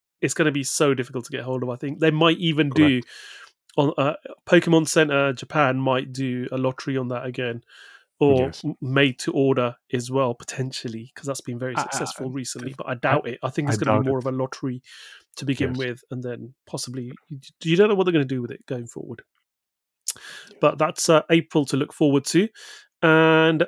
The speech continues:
Speaker 1: um, yeah, so we've talked about the, uh, Pokemon Center gym set. Um, so that's an interesting one as well. So we'll move on to the Marnie Extra Battle Day promo card.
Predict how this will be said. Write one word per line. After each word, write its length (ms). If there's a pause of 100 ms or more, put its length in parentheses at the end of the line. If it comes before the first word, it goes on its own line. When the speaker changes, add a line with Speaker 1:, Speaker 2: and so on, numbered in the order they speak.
Speaker 1:
um, 540 (1900)
yeah, 300
so 140
we've 160
talked 300
about 580
the, 340
uh, 240
Pokemon 460
Center 580 (440)
gym 200
set. 260 (880)
Um, 340
so 140
that's 420 (220)
an 140 (160)
interesting 680
one 160
as 120
well. 400
So 180
we'll 140
move 240
on 220
to 480 (640)
the 100
Marnie 460
Extra 360
Battle 260
Day 220
promo 520
card. 480